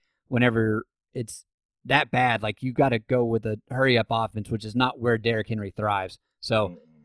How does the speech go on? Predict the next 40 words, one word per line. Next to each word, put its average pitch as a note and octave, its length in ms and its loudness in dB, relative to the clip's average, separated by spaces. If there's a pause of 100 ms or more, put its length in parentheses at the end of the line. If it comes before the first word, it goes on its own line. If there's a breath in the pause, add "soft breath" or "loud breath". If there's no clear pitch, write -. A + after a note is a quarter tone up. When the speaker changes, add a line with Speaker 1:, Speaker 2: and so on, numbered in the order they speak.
(140)
Speaker 1:
that's B2+ 140 -6
just C3+ 160 -4
one C3+ 80 0
of C3 60 4
those A#2+ 100 2
situations. A2+ 560 0
You A2 80 -8
can't C3 240 0
get B2+ 100 -4
behind A#2 380 -2
the G#2 60 -8
sticks - 440 -4 (460)
like A#2 220 2
we A#2 120 0
did A2+ 360 0 (260)
early A#2+ 340 2
on. G#2+ 360 -2 (400)
But G#2+ 220 0 (800)
we C3+ 260 2
will D3 180 -2
be C#3 160 0
back C3+ 500 -6 (280)
to - 100 -16
talk. B2+ 320 0 (200)
I - 40 -16
guess, F3 340 0
I C3+ 80 -4
guess G3 180 2
we'll A3+ 80 4
be D#3+ 120 0
teaming D#3 260 0
up C#3 100 2
with C#3+ 120 -4
the B2 80 -10
Believe C3+ 240 0
in B2 80 0
Jags C3 320 -2
guys A2+ 260 -2
again. G#2+ 240 -6
I'll, A#2+ 240 -8